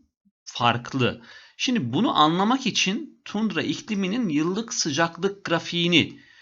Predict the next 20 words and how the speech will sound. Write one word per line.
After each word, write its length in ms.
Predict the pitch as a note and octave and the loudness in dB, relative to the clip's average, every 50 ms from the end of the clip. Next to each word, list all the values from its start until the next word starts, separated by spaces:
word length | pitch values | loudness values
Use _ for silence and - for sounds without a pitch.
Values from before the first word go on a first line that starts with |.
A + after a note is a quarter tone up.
| - _ _ - | -20 _ _ -6
e, 280 | C3 A#2+ A#2 A2+ A2+ | -4 -2 -2 -2 -2
anlamamız 680 | - - A#2+ A#2+ A#2 A#2 A#2 A2+ A2 A2+ A2 G#2 G#2+ | -2 0 0 2 2 2 2 2 2 0 -2 -2 0
lazım 300 | A2+ A2 A2 G#2+ G#2+ G#2+ | 2 2 2 0 0 -2
önce. 260 | G#2+ A2 A2 - F3 F#3 | -2 -2 -2 -2 -2 -2
Sıcaklık 540 | - - B2+ C3 C#3+ C3 C#3 - C3+ - | -4 -4 -4 -4 -4 -4 -6 -10 -14 -8
grafiğinin 500 | - C#3+ C#3+ - D3+ D3+ D#3 D#3 D#3 C#3 | -6 -6 -6 -4 -6 -6 -4 -2 0 0
ne 80 | D#3+ E3+ | 2 4
alakası 640 | D3+ D3+ C#3 B2 A#2 A2+ - A#2 G#2+ - - A#2 G#2 | 4 4 4 4 2 0 -2 -4 -4 -4 -4 0 2
var? 200 | C#3+ G3+ - - - - - - - _ _ | 2 2 2 -2 -8 -20 -20 -20 -20 _ _
Şimdi 360 | - - - C3 A2 A#2 D#3 | -2 0 0 2 0 0 0
onu, 500 | E3 C#3 A#2+ C#3 D#3+ C3 - - - - _ _ _ | 0 2 4 4 4 4 2 -2 -8 -18 _ _ _
e, 280 | B2+ A#2+ A2 A2 G#2 G#2 | -10 -8 -8 -6 -6 -6
bir 80 | A#2+ | -8
görelim. 600 | G#2+ - - B2 B2 B2+ C3+ A#2 A2+ E3+ G#3+ A#3 - - - - - - _ - | -8 -4 0 2 4 4 4 4 2 0 -2 -6 -10 -16 -20 -20 -20 -20 _ -12
E, 320 | - A#2 A2+ G#2+ A2 A2 | -10 -8 -8 -6 -8 -8
şuraya 760 | - - - - A#3+ F#3+ C3+ A#2+ C#3 E3 G#3+ C#4 - - _ _ _ _ | -8 -6 -6 -2 0 2 4 4 4 2 0 -2 -6 -14 _ _ _ _
şöyle 460 | - - - F#3 D#3+ C3+ A2+ G#2+ - | -12 -8 -4 0 0 2 2 0 -2
sıfır 640 | - - - - F3 - - C#3 A#2+ G#2 A#2 - - - - _ | -4 -6 -8 -8 -8 -4 -2 0 0 0 -2 -8 -16 -20 -14 _
derece, 640 | - A#2 A2 G#2+ G2+ F#2+ - A#2+ B2+ D3+ F#3 A3 - - _ _ _ _ _ _ _ | -6 -4 -4 -4 -4 -4 -2 0 0 0 -2 -4 -6 -12 _ _ _ _ _ _ _
şuraya 880 | - - - - - E3+ D3+ B2+ A2+ G#2+ A#2 C3+ E3 F#3 G3 - - | -14 -10 -8 -6 -6 -2 0 0 2 2 2 2 2 0 -4 -8 -16